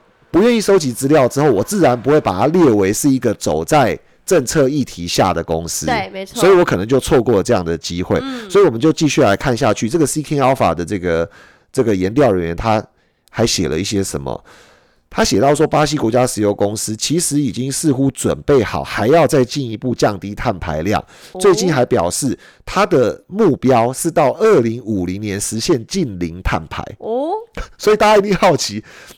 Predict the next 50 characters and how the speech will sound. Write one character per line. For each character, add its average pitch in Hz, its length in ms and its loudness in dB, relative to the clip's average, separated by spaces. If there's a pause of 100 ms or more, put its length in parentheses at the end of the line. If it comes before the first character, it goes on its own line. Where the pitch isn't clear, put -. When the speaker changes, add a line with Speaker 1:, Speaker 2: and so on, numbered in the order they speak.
(160)
Speaker 1:
石 - 280 0
油 190 220 4
公 196 160 2
司 180 180 -4
怎 135 160 -4
么 101 140 -8
去 196 160 0
实 113 180 -4
现 135 220 0
它 131 160 0
的 113 100 2
净 131 280 -2
零 90 180 -4
碳 87 260 0
排？ - 0 -
Speaker 2:
净 78 40 -16
零 - 40 -12
碳 - 0 -
排。 71 280 -6 (280)
Speaker 1:
那 220 160 2
我， 131 160 -4 (260)
呃， 123 180 2
这 214 200 2
时 147 160 0
候 156 140 4
我 98 80 2
们 98 120 -8
先 131 260 0
插 120 200 0
播 110 240 0
一 101 40 -2
下， 110 180 0
讲 80 220 -6
说， 123 180 0 (240)
其 165 140 2
实 190 80 -2
南 165 240 0
美 135 260 -2
洲 107 300 0
啊， 95 280 0 (300)
开 208 220 0
采 104 200 -2
石 92 220 -8
油 101 180 0
的 98 80 -2
成 95 300 -6
本 78 180 -6 (360)
并 175 260 -2
不 90 180 -6
是， 113 540 -6